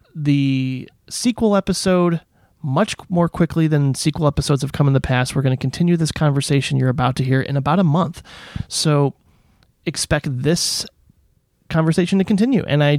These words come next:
truly hope you enjoy Nick DiGilio as a guest, 'cause he means a lot to me. And to sit in the W G N studio recording this episode felt very humbling. And, um, doing that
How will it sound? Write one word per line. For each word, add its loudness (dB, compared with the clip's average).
truly -2
hope -2
you 0
enjoy 0
Nick -2
DiGilio 0
as -2
a 0
guest, -2
'cause -8
he 0
means 2
a 0
lot 0
to -2
me. 2
And 2
to -4
sit -6
in 0
the 2
W 0
G 0
N 2
studio 0
recording 0
this -2
episode 0
felt -6
very -2
humbling. -2
And, -2
um, 2
doing 0
that -2